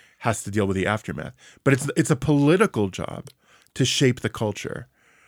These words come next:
so that this is abhorrent. And he brought, he mentioned in that context the case of Alor Azaria,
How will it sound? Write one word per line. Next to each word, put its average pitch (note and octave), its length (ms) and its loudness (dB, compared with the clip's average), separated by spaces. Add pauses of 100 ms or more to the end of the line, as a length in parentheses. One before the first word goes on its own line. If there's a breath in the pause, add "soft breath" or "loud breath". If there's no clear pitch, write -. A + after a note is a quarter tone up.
(140)
so - 320 0
that G#2+ 240 0
this A2 180 -2
is F#2+ 160 -2
abhorrent. F#2+ 480 -4
And G#2+ 120 -2
he A2 60 2
brought, C3 340 4
he B2+ 160 4
mentioned C3 500 2
in A#2 120 0
that A2+ 180 -2
context - 500 -4
the G#2 80 -8
case G#2+ 280 -6
of G#2+ 80 -6
Alor G#2+ 260 0
Azaria, A2 500 -2